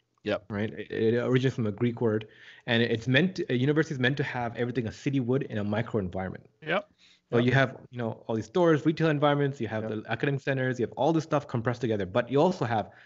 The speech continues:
Speaker 2: on average, fifteen thousand students.
Speaker 1: That's right.
Speaker 2: Right.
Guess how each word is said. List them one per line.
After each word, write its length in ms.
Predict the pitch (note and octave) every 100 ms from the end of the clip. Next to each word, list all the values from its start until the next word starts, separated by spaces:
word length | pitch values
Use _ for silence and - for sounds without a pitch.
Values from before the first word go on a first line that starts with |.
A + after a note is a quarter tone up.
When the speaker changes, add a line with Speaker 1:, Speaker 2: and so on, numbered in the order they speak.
| - - _
Speaker 2:
on 140 | B2 B2+
average, 400 | D#3+ A#2 G2+ -
fifteen 320 | E3+ D3+ A#2+
thousand 480 | - A#2 C3 B2 A2+
students. 520 | - D3+ - - _ _
Speaker 1:
That's 220 | - F#2
right. 120 | A2 G#2+
Speaker 2:
Right. 240 | A#2